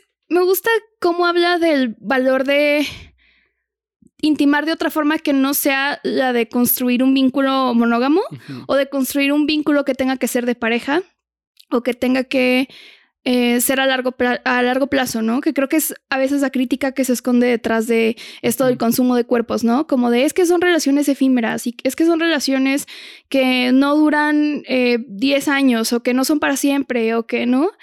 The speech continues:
Speaker 1: Y que dejan a la gente afectada emocionalmente". Y como que digo, bueno, es que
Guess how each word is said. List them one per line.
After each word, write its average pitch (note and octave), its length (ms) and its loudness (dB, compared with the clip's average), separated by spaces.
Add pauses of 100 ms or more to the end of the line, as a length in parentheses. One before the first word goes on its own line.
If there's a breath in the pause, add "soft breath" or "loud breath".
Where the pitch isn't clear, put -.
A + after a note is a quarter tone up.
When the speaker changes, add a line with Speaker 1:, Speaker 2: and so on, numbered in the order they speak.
(360 loud breath)
Speaker 1:
Y C#4+ 100 -2
que D4 120 0
dejan D4+ 260 0
a E4 40 2
la D4 80 0
gente C#4+ 220 0
afectada C4+ 400 -2
emocionalmente". C4 760 2
Y A#3 120 -4
como A#3+ 200 -2
que C4 120 -2
digo, C4 160 2
bueno, D4+ 200 0
es C4 120 -4
que D#4+ 240 0